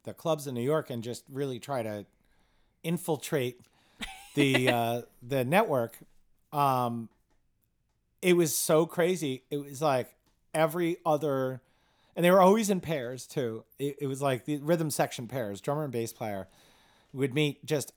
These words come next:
Speaker 1: uh, over and over. And it, it was, there were, I don't know what it was. This is like, we're talking from, like, late nineties, uh, all the way up until, who knows, like, twenty ten, when I was really, you know, spending that time in there.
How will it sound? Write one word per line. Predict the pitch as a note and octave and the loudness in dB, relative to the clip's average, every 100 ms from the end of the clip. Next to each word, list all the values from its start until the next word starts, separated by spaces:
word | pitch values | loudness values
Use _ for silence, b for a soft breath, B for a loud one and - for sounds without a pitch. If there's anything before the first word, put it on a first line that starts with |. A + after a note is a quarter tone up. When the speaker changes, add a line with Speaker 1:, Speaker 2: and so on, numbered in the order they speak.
| - | -12
Speaker 1:
uh, | - - | -10 0
over | F3+ G3+ C#3+ | 4 4 4
and | C3+ | 2
over. | B2 A#2+ A#2 | 2 0 -2
And | C3+ B2 | -4 -2
it, | B2 B2+ | -2 -4
it | C3+ | -6
was, | B2+ A2+ | -8 -6
there | C3 | -4
were, | B2+ B2 G2+ | -2 -4 -6
I | - A#2+ | -8 -4
don't | B2+ | -2
know | C3+ | -4
what | C3 C3+ | -4 -4
it | C3 | -4
was. | C#3+ A#2+ | -6 -8
This | C3 | -8
is | |
like, | C#3+ A#2 _ | -4 -6 _
we're | D3 | -8
talking | D3 D3+ B2 A2 | -2 -4 -4 -14
from, | C3 | -10
like, | A#2 G#2 A2 | -8 -8 -8
late | A#2 A#2+ A#2 | -8 -8 -10
nineties, | A2+ A2 G#2 G2 F#2+ - _ | -10 -8 -10 -10 -12 -20 _
uh, | A2+ G2+ F#2+ - b b b b b b - | -12 -10 -12 -16 b b b b b b -4
all | A#2+ | 0
the | |
way | A#2 A2 | 0 -2
up | G#2+ | -6
until, | A2+ B2+ G#2+ | -8 -8 -8
who | B2 | -6
knows, | G#2+ G#2 | -8 -8
like, | G2+ | -12
twenty | - A2+ G#2+ | -12 -12 -12
ten, | - A2+ G2+ | -12 -12 -12
when | A2 | -12
I | G#2 | -10
was | G2+ G2+ | -10 -10
really, | G#2+ G2+ G2 G2 G2+ _ - | -10 -10 -12 -16 _ _ -18
you | A2+ | -14
know, | F#2+ | -12
spending | - A2 G#2 | -10 -8 -8
that | G#2 - | -10 -12
time | G#2+ G#2 | -12 -10
in | G#2 | -10
there. | F#2+ F2 | -12 -14